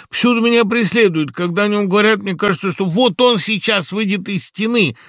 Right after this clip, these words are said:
Она действительно оглядывается, как бы боясь, чтобы он не стоял за нее. "Расскажите мне все, голубушка". "Да, да, я вам расскажу. Вы такая славная и сильная. Но держите меня крепче и не отходите от меня, дитя".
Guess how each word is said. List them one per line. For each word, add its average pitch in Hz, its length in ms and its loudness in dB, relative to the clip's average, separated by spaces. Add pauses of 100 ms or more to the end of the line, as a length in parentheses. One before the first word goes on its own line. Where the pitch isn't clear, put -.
(340)
Она 117 160 -8
действительно 107 640 -8
оглядывается, 110 800 -8
как 90 180 -12
бы 90 160 -10
боясь, 95 400 -8
чтобы 90 380 -12
он 92 160 -8
не 95 100 -10
стоял 78 460 -14
за 76 160 -16
нее. 71 240 -18 (1200)
"Расскажите 120 640 -8
мне 73 220 -14
все, 73 220 -14
голубушка". - 640 -18 (100)
"Да, 120 340 -4 (580)
да, 143 120 0
я 113 120 0
вам 120 160 -2
расскажу. 123 460 -6
Вы 92 100 -4
такая 113 280 -6
славная 98 500 -4
и - 20 -10
сильная. 98 520 -4 (420)
Но 131 80 0
держите 151 540 0
меня 147 220 0
крепче 151 480 -2
и 143 40 -2
не 143 100 -2
отходите 120 640 -4
от 85 120 -14
меня, 76 180 -12
дитя". 78 600 -10